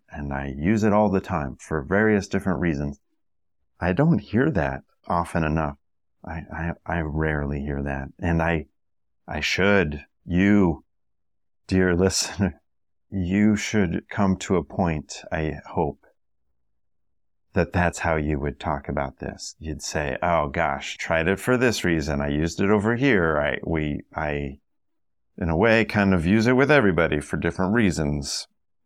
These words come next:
Not everybody, everybody, not all the time with everybody, not as though it's somatic experiencing,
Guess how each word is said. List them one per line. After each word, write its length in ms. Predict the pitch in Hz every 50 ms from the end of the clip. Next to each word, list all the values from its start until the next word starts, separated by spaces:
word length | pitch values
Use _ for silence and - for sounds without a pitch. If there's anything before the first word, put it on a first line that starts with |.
| _ _ _ _ _ _ _ _ _ _ _ _ _ _
Not 320 | 90 87 85 82 82 - - _ _ _ _ _ _ _ _ _ -
everybody, 540 | - 90 82 80 80 76 76 82 73 80 73
everybody, 540 | 80 82 87 87 76 82 82 80 87 92 95
not 260 | 90 85 80 80 -
all 300 | - 82 85 85 82 80
the 100 | 78 78
time 320 | - 92 90 87 85 82
with 140 | 82 85 82
everybody, 520 | 87 82 80 85 78 73 82 78 78 85 85
not 300 | 82 82 82 82 - -
as 280 | 80 82 76 73 76
though 260 | 76 80 78 76 71
it's 260 | - 76 78 73 - -
somatic 540 | - - - 76 76 73 73 73 73 -
experiencing, 880 | 78 73 - - - 80 78 76 76 76 - - 80 76 76 73 73 71